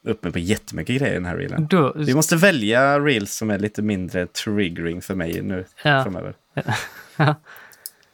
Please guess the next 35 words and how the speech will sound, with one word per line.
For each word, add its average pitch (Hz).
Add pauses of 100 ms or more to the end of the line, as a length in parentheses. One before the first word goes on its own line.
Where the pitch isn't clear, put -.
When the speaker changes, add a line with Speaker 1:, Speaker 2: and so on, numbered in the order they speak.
(1400)
Speaker 2:
Tror 277
jag 233
på 208
Bibeln? 139 (120)
Du 170
menar 185
Speaker 1:
Jag 214
tror 190
du 180
Speaker 2:
eh, 165
Speaker 1:
på 165
Bibeln. 101 (400)
Speaker 2:
det 196
du 180
säger, 160
är, 165 (140)
är 156
du 160
en 151
bokstavstroende? 113 (260)
Speaker 1:
Nej, 113
det 147
är 202
inte 240
det 214
jag 139
säger. 127
Jag 110
frågar 185
om 147
du 143
tror 147
Speaker 2:
Nej. 139
Speaker 1:
på 127
Bibeln. 147